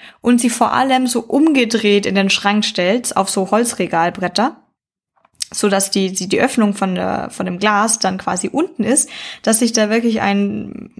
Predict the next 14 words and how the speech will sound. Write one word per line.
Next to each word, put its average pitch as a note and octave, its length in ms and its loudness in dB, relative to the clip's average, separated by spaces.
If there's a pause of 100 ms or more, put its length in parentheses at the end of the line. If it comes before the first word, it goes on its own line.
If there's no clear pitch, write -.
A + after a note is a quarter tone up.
recht A3 580 -2
permanenter G#3 1000 2
Holzgeruch G#3 640 2
dann F3+ 180 -4
im F3+ 120 -6
Glas F#3 280 -6 (180)
entwickelt. A#3+ 500 0 (600)
Aber A3 240 2
ich A3 140 0
hab A#3+ 80 0
auch, A3+ 120 0 (180)
ich - 160 -8
glaub A3 180 2
eher, A3 280 2